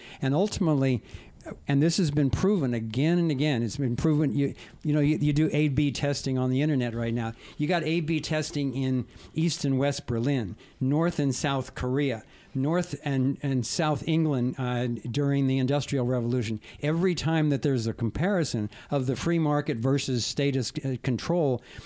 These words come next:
there's misery and starvation in the status control, and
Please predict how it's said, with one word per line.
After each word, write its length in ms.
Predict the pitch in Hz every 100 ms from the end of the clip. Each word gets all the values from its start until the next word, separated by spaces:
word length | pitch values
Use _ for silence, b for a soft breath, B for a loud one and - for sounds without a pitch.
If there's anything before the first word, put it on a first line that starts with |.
| B
there's 240 | 143 131 117
misery 600 | 131 143 170 151 156 156
and 120 | 131
starvation 640 | - 143 143 139 139 143 139
in 140 | 131
the 80 | 123
status 340 | - 139 127
control, 480 | - 127 - 180 156
and 220 | 127 135